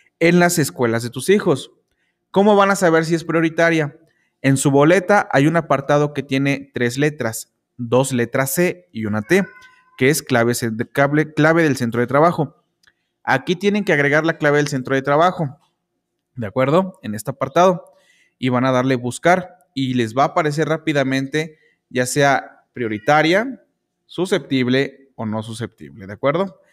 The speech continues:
Para que lo tengan claro. Seguidamente, los requerimientos son los siguientes.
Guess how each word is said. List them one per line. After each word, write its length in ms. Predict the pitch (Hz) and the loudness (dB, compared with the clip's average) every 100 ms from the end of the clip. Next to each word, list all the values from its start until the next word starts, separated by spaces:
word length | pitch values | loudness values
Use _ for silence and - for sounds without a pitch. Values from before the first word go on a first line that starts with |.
| _ _ _ | _ _ _
Para 160 | 107 104 | -8 -6
que 100 | 107 | -6
lo 80 | |
tengan 280 | 107 139 147 | -2 0 0
claro. 360 | 147 120 107 - _ _ _ _ _ _ _ _ _ _ | 2 0 0 -10 _ _ _ _ _ _ _ _ _ _
Seguidamente, 960 | - 151 220 226 190 135 127 151 - _ - | -2 4 6 6 2 0 -2 -4 -10 _ -2
los 160 | 131 | 0
requerimientos 600 | 135 - 156 147 139 139 127 | 0 0 0 0 -2 -4 -6
son 120 | 107 | -8
los 100 | - | -6
siguientes. 580 | 143 180 185 139 - | -2 -2 -2 -8 -10